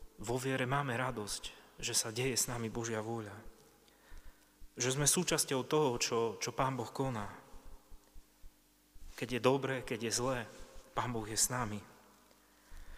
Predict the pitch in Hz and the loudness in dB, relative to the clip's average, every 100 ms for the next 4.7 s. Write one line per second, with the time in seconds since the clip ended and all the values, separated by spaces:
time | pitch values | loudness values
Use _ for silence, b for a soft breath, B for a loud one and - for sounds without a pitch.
0 | b 117 135 175 151 - - 175 - 170 | b 10 12 12 8 6 4 2 2 0
1 | 147 143 139 - 156 151 135 151 147 123 | 2 2 4 2 2 2 4 2 4 2
2 | 117 - 120 127 123 123 117 139 143 127 | 0 0 0 4 4 4 4 4 4 0
3 | 113 117 120 135 131 113 107 107 113 107 | 0 0 2 2 0 -2 -2 -2 -2 0
4 | 123 131 123 113 123 113 | 0 0 0 -2 0 -2